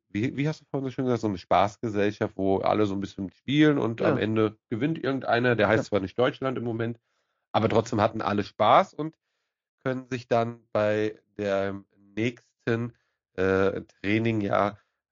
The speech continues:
Speaker 1: versuchen, das besser zu machen.
Speaker 2: Um Erfolge zu haben, um Erfolgsorientierung zu haben, braucht es Persönlichkeiten auf dem Platz. Daran scheitert es sowohl in der A-Nationalmannschaft wie auch in der U einundzwanzig.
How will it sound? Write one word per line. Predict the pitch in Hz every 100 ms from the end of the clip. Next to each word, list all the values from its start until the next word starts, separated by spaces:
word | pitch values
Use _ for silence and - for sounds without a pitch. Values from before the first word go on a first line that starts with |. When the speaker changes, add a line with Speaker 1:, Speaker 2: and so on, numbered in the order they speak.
| _
Speaker 1:
versuchen, | 92 90 95 101 101
das | 92
besser | 82 - -
zu | - _
machen. | _ _ _ _ _ _ -
Speaker 2:
Um | 160
Erfolge | 175 160 - 165 160 131
zu | - 101
haben, | 101 95 104
um | 113
Erfolgsorientierung | 113 110 - 160 _ - 135 131 - 185 165 131
zu | 113
haben, | 110 131
braucht | 113 104 127 -
es | 127
Persönlichkeiten | - 113 113 143 127 - - 87 - _ _ _ -
auf | 85 110 127 -
dem | 131
Platz. | 135 127 - _ _ _ _ -
Daran | 110 123 120
scheitert | 110 117 131 139 127
es | -
sowohl | 107 110 127
in | 117
der | 107 -
A-Nationalmannschaft | 98 120 135 - 127 120 123 - 113 110
wie | - 107
auch | 104 110
in | 110
der | 107
U | - 117 -
einundzwanzig. | 107 110 104 110 120 131 -